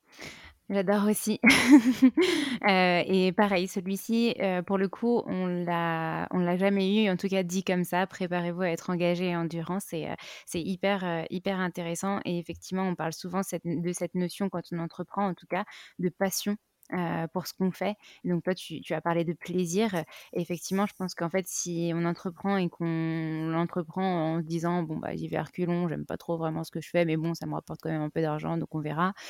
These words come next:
bah, c'est sûr que les difficultés, elles seront beaucoup plus difficiles <laughs> à re-, à surmonter que, euh, si, euh,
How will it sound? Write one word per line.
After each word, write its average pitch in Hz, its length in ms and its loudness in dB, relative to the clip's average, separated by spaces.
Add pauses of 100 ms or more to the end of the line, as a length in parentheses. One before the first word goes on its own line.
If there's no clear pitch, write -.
(200)
bah, 156 80 -2
c'est 165 120 -4
sûr - 260 -4
que 175 100 -2
les 160 120 0
difficultés, 160 540 -4
elles 170 100 2
seront 160 180 -4
beaucoup 170 280 0
plus 170 160 -8
difficiles 170 800 -2 (140)
<laughs> - 520 -2
à 226 160 6
re-, 220 220 2
à 202 100 2
surmonter 202 720 4 (300)
que, 202 400 6
euh, - 40 2
si, 175 380 0
euh, 156 300 0